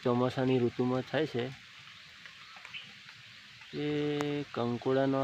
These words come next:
આ જે વેલ છે, એ વેલને આપણે ઉપર ચડાવવાનો છે. એટલે આને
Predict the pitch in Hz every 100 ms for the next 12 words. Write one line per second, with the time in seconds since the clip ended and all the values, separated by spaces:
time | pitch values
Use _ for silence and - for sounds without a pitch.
0 | 131 120 123 107 107 139 127 110 104 -
1 | - - - - - - - - - -
2 | - - 147 127 120 123 135 143 135 123
3 | 135 139 143 143 139 131 113 - - -
4 | - - - - - - - - - -
5 | - - - - 110 - 120 110 117 113
6 | 113 117 123 165 131 107 120 123 113 120